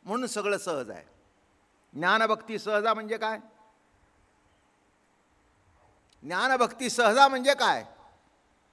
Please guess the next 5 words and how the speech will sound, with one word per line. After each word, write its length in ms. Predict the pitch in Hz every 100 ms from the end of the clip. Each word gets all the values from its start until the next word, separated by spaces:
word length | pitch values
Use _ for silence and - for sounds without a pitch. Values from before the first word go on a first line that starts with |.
| _ _ _ _ _ _ _ _ _ _ -
ऐकणं 460 | 220 220 247 269 302 - - - -
सहज, 420 | - 170 139 98 - _ _ _ _ _ _ _ _ _ _ _ _ _ -
बोलणं 540 | 170 233 247 262 277 302 - - _ _ _ _
सहज, 340 | - 139 127 87 - _ _ _ _ _ _ _ _ _ _ _ _ _ _ _ _ _
हं. 140 | 120